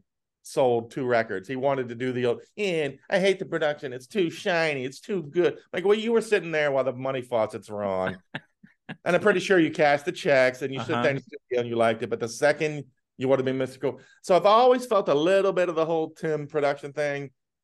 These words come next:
Speaker 1: goes directly back to dudes trying to, like, somehow they, they think, and I, and I do it too all the time. They think if Westerberg somehow hears them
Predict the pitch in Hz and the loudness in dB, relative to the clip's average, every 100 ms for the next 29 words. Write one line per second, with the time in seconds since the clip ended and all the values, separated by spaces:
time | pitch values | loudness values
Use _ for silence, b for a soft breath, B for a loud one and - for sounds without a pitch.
0 | _ _ _ 120 143 139 139 127 135 139 | _ _ _ 0 6 6 6 2 0 2
1 | 135 135 120 123 117 120 117 104 _ _ | 2 -2 0 0 0 -4 -10 -10 _ _
2 | _ - 123 123 120 120 - 113 104 104 | _ -10 0 2 2 -2 -4 -2 -2 -2
3 | 98 101 95 135 120 117 113 107 _ _ | 0 -2 -2 -4 -2 0 0 -2 _ _
4 | 165 160 185 180 190 180 185 185 180 180 | -2 2 0 2 2 0 -2 0 0 0
5 | 175 180 175 156 147 135 147 123 117 113 | 0 -2 -2 -2 -4 -4 -4 -2 -2 -6
6 | 120 113 113 - _ _ _ _ 151 156 | -8 -8 -10 -16 _ _ _ _ -2 2
7 | 156 - 147 123 147 143 131 135 - 143 | 0 0 -4 2 0 0 -2 -2 -2 -4
8 | 139 127 123 131 135 131 127 120 123 | -2 -2 -2 -2 -4 -4 -6 -6 -12